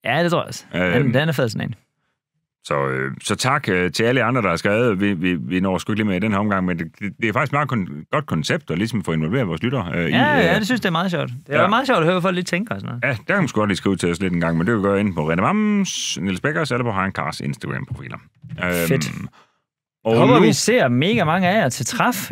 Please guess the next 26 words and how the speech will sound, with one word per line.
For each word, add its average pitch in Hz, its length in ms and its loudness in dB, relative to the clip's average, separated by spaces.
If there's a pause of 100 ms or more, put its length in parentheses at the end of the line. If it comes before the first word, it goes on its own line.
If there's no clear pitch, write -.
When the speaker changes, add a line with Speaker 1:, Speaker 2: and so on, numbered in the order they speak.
Speaker 1:
i 135 60 2
næste 160 420 4
Speaker 2:
Ja. 170 60 6
Speaker 1:
uge 190 100 4
nærmest, 135 480 0
jo. 78 140 -4 (340)
Speaker 2:
Og 80 80 -6
så 78 80 -2
håber 90 260 2
vi 69 100 -2
jo, 90 160 0
at, 80 80 -2
øh, 67 340 -2
at 69 140 -6
I, 69 100 -4
øh, - 180 -6 (240)
husker 123 360 -2
at 65 60 -4
gå 82 60 0
ind 87 100 0
på 73 140 -2
Hein 85 100 -2
Cars 87 220 -4
punktum 98 320 -2
d - 20 -14
k - 40 -20